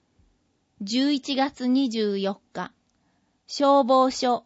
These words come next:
新庁舎完成。平成十年、千九百九十八。九月、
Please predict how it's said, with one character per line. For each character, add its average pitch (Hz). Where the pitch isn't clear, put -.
新 277
庁 254
舎 190
完 190
成。 170
平 285
成 262
十 262
年、 196
千 277
九 233
百 220
九 240
十 190
八。 -
九 294
月、 233